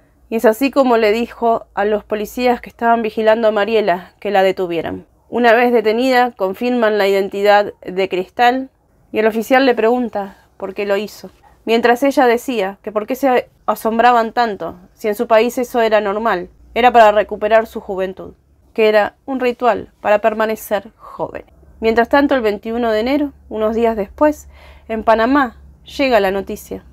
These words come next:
de lo que le sucedió a Cristal Aut Fernández en manos de su madre biológica, tan solo tres días después de haber sido entregada por la jueza. Cuenta Digna lo que pasó ese día, cómo se enteró.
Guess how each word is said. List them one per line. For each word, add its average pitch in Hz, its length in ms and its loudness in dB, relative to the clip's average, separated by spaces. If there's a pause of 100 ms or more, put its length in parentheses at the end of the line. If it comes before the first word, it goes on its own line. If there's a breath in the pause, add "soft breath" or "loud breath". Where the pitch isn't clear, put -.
(300)
de 208 160 2
lo 202 100 4
que 220 100 -2
le 202 100 0
sucedió 208 600 0
a 185 200 -6
Cristal 202 600 -2 (280)
Aut 202 460 -2
Fernández 190 760 -6 (320)
en 208 140 -2
manos 202 320 2
de 185 100 0
su 185 140 -14
madre 185 340 0
biológica, 180 540 -8 (540 soft breath)
tan 240 200 2
solo 240 400 2 (120)
tres 269 260 4
días 254 260 2
después 214 380 -4
de 208 80 0
haber 202 220 2
sido 202 280 -4
entregada 170 680 -2 (640)
por 185 160 0
la 170 100 2
jueza. - 440 -10 (320)
Cuenta 262 380 2
Digna 196 500 -4
lo 185 120 -8
que 190 100 -6
pasó 196 260 -6
ese 190 200 -4
día, 196 340 -4 (100)
cómo 208 240 -2
se 185 100 -6
enteró. 180 400 -2